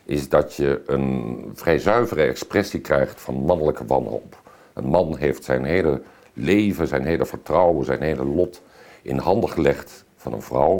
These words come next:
die, eh, verdwijnt onder zijn handen. Afgeplakt, uit de race genomen, niet meer bestaand.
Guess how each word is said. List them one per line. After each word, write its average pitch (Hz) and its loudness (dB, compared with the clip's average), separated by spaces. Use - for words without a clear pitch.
die, 67 -6
eh, 65 -2
verdwijnt 80 2
onder 69 -2
zijn 65 -2
handen. 62 -2
Afgeplakt, - -2
uit 76 0
de 80 2
race 69 0
genomen, 62 -4
niet 71 -2
meer 73 0
bestaand. 50 -6